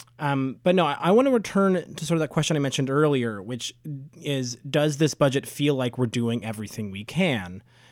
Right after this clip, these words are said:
And again, the answer is very clearly no.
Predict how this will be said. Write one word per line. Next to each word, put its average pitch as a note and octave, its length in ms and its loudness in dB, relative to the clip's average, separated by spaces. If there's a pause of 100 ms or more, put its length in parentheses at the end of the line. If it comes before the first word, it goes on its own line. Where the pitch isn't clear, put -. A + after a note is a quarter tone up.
(240)
And D3+ 180 0
again, E3 500 2 (240)
the D3 220 0
answer C#3 360 2
is C3 240 -4
very A2+ 360 -2
clearly G2 680 -10 (100)
no. C#3+ 500 -2